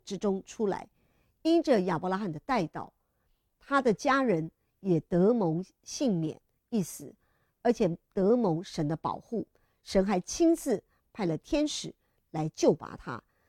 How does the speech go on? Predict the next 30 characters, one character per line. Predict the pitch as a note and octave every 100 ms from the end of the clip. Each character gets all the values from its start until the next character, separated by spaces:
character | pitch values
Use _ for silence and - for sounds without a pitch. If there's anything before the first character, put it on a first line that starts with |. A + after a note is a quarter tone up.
| _
所 | - C4
以 |
我 | D4
们 | A3+ A#3
每 | C4 -
一 | E4+
个 | F4
人 | G#3+
的 | F#3
代 | C#4 A3+
祷 | E3 C#3 - _ _ _ _
都 | B3+ C4
很 | B3 F#3 F3 A3+
有 | B3 - -
帮 | G3 F#3
助， | A3 E3+ _ _ _
很 | - F3+ G#3+
有 | B3+ F3+
果 | - E3+
效。 | - G3 - _ _ _ _
不 | A3
要 | A3+ G3+
轻 | - - E4
忽 | E4 - D4
你 | A#3+ E3 -
个 | - F#4
人 | A3+ D#3
的 | E3
祷 | - -
告， | - G3+